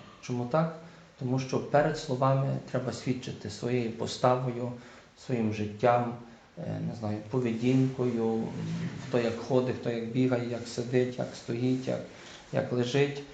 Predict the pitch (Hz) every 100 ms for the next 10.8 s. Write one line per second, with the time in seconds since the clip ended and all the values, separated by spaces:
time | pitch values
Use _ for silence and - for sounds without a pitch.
0 | - - - 117 117 - 123 120 156 151
1 | 143 135 120 113 110 - - 143 - 127
2 | 123 123 - - - - 110 110 107 131
3 | 123 127 135 143 135 135 131 127 127 120
4 | 113 110 - 120 113 110 - 113 117 113
5 | 117 117 113 113 123 123 127 - - -
6 | - - - - - 127 123 143 143 151
7 | 143 127 127 127 123 123 123 - 123 123
8 | 113 123 135 170 - - - - - 143
9 | 131 - 135 - 127 - 190 165 117 117
10 | 107 120 - 120 117 110 123 156